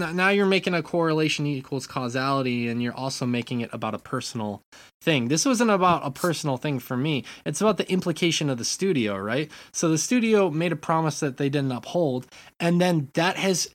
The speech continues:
translated for their entire, uh, duration of owning this franchise or this I P, right? Fable two was not a good game. It had moments, but it was not a good game. Fable three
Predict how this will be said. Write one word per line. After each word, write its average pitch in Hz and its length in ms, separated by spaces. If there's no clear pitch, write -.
translated 151 840
for 240 220
their 202 200
entire, 165 920
uh, 139 360
duration 147 640
of 139 260
owning 175 360
this 156 160
franchise 170 520
or 131 120
this 127 200
I 143 160
P, 139 380
right? 180 260
Fable 233 320
two 254 260
was 143 220
not 156 200
a 135 40
good 123 200
game. 120 260
It 156 100
had 190 180
moments, 165 480
but 143 100
it 147 40
was 139 120
not 151 160
a 131 60
good 131 180
game. 127 240
Fable 180 320
three 196 400